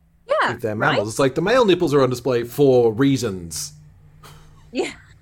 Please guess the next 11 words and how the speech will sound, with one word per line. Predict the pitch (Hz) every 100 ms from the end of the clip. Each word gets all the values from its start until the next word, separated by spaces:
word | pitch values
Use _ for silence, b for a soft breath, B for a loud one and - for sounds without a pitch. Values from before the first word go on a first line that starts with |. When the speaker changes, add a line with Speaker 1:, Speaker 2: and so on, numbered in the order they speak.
| -
Speaker 1:
<laughs> | 339 381 - - - - 285 - - - B B B
It's | - -
like, | 415 269
we | 320
need | 320 339 359
to |
see | - 285
the | 247
male | 226 220 220
nipples. | 185 208 214
Why? | 220 226 294